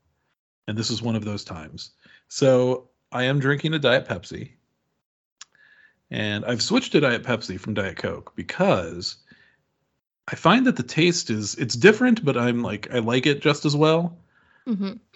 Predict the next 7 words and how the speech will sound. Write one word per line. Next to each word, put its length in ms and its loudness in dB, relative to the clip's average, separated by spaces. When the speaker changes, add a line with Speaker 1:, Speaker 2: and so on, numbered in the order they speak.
Speaker 1:
And 460 2
it's 140 -4
a 40 0
lot 300 -4
cheaper 460 -2
at 80 -12
Costco 640 -2